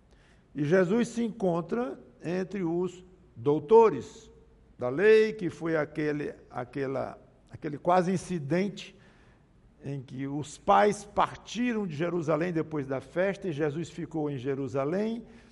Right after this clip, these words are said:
e esteve lá discutindo com os doutores. E nós não vamos ler, ler isso. Os pais voltaram do meio do caminho para buscar o menino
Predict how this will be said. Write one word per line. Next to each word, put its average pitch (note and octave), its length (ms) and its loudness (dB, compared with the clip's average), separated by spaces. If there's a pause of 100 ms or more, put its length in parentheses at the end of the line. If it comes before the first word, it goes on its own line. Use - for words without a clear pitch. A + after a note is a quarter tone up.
(220)
e D#3+ 100 -6
esteve E3+ 420 0
lá D3+ 480 0 (160)
discutindo D#3+ 520 -6
com D#3 160 -6
os C3 80 -8
doutores. G#3+ 800 2 (1600)
E F3 300 -4
nós F3+ 200 4
não G3 120 4
vamos F3 260 2
ler, D#3+ 320 0
ler D3+ 180 2
isso. F3+ 460 -2 (540)
Os - 120 -8
pais D#3+ 320 0
voltaram E3 600 6
do D#3 160 -4
meio G#3 240 2
do F#3+ 100 0
caminho F3+ 360 -4
para E3 180 0
buscar F#3 680 4
o F#3 120 -2
menino F3+ 640 0